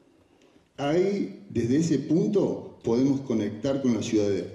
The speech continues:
Entonces, vamos a conectar desde la tres D, desde la parte física, hasta las dimensiones superiores.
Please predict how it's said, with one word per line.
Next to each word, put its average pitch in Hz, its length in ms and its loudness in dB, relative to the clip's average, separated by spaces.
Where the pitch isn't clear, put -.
Entonces, 117 440 2
vamos 143 260 2
a 151 80 2
conectar 120 580 0
desde 101 280 -6
la 101 180 -6
tres 143 300 0
D, 147 280 2
desde 87 140 -10
la 90 160 -8
parte 117 260 -2
física, 165 560 -2
hasta 104 260 -6
las 101 160 -6
dimensiones 107 600 0
superiores. 98 800 0